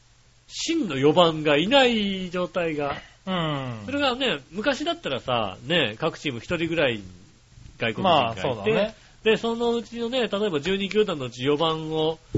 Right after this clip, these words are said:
Speaker 1: 張ってる日本人が、
Speaker 2: うん。
Speaker 1: ね、八球団とか九球団とかあって、
Speaker 2: そうですね。
Speaker 1: で、その四番の中から厳選された四番が出てくるわけじゃないですか。
Speaker 2: うん。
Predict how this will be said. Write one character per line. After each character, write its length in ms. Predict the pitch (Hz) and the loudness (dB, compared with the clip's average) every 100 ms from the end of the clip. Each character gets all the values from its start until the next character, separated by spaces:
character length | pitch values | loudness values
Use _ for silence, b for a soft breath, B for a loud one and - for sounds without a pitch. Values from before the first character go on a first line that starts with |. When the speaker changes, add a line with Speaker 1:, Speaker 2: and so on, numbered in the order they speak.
| - | -4
Speaker 1:
張 80 | 160 | -4
っ 40 | 151 | -4
て 140 | 180 | -4
る 60 | 147 | -4
日 120 | 151 | -2
本 260 | 143 160 151 | -2 -2 -4
人 260 | 165 139 | -6 -6
が、 300 | 127 127 120 - - | -2 -2 -4 -10 -8
Speaker 2:
う 40 | 151 | -4
ん。 340 | 139 120 98 156 | -2 -4 -8 -4
Speaker 1:
ね、 200 | 180 120 | -4 -4
八 240 | - 139 - | -6 -8 -4
球 220 | 175 160 | -2 0
団 220 | 131 104 | 0 -4
と 100 | 107 | -8
か 80 | 110 | -6
九 180 | 147 127 | -4 -2
球 220 | 139 120 | -2 -2
団 120 | 104 95 - | -4 -8 -18
と 60 | |
か 220 | - 95 - | -16 -14 -6
あ 140 | 123 | -4
っ 20 | |
て、 60 | 160 | 0
Speaker 2:
そ 160 | 233 | 2
う 40 | 165 | 2
で 40 | 123 | 2
す 80 | |
ね。 340 | 220 196 190 196 - _ - | 2 2 0 -4 -14 _ -2
Speaker 1:
で、 260 | 240 180 | 0 0
そ 160 | 165 294 | 0 0
の 200 | 349 349 | 2 0
四 260 | 247 247 | 4 6
番 240 | 247 285 277 | 6 4 2
の 80 | 285 | -2
中 240 | 277 254 | -2 -2
か 140 | 233 | 0
ら 100 | 240 | 0
厳 300 | 165 190 220 | 2 2 2
選 180 | 214 226 | 0 -2
さ 120 | 208 | 0
れ 60 | 208 | 0
た 100 | 196 | 0
四 120 | 180 | 0
番 180 | 175 170 | 0 0
が 120 | 160 | -2
出 100 | 160 | -2
て 60 | 143 | -4
く 80 | 107 | -6
る 60 | |
わ 60 | 92 | -8
け 60 | |
じ 80 | 90 | -10
ゃ 20 | 90 | -6
な 60 | |
い 40 | 165 | -4
で 60 | |
す 60 | 151 | -2
か。 80 | 131 | -4
Speaker 2:
う 20 | |
ん。 280 | 120 107 | -6 -8